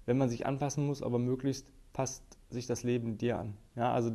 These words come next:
dass du halt guckst, dass du alles so terminierst, handelst, dass es für dich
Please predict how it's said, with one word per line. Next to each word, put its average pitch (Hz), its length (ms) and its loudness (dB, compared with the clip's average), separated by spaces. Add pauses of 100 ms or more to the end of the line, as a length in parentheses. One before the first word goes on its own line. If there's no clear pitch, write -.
(120)
dass - 200 -2
du 143 180 6
halt 127 180 6
guckst, - 260 -2
dass 123 120 -6
du - 80 -2
alles 127 340 0 (420)
so 156 260 4
terminierst, 139 640 4
handelst, 127 360 0
dass 113 140 0
es - 140 -8
für - 120 -14
dich 139 440 2